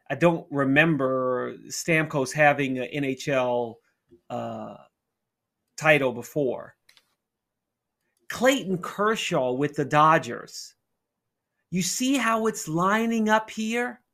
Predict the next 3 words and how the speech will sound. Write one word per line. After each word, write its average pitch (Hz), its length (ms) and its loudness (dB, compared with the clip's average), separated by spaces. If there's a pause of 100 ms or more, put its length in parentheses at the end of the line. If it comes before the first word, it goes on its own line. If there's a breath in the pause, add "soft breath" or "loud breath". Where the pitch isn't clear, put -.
(720)
Tom 240 420 6
Brady. 175 880 2 (2750)
This 269 400 4